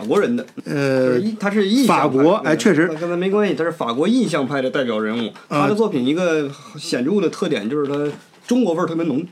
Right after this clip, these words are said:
Speaker 1: 亚洲味儿、日本味儿特别浓。
Speaker 2: 哦。
Speaker 1: 因为那个时候巴黎沙龙时期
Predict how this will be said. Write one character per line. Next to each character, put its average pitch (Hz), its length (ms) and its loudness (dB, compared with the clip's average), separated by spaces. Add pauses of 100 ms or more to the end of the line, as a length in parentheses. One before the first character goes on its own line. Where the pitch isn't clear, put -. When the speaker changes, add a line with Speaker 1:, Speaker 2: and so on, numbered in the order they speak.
(360)
Speaker 1:
亚 190 220 -2
洲 151 120 0
味 160 100 0
儿、 165 120 2
日 220 120 2
本 123 160 0
味 143 80 0
儿 143 60 0
特 143 80 -8
别 143 100 -2
浓。 139 180 -2 (400)
Speaker 2:
哦。 143 380 0
Speaker 1:
因 185 60 2
为 214 120 2
那 202 60 2
个 156 80 0
时 147 80 0
候 160 80 0 (240)
巴 175 200 0
黎 160 140 0
沙 175 220 0
龙 165 180 0
时 175 220 -6
期 226 300 -4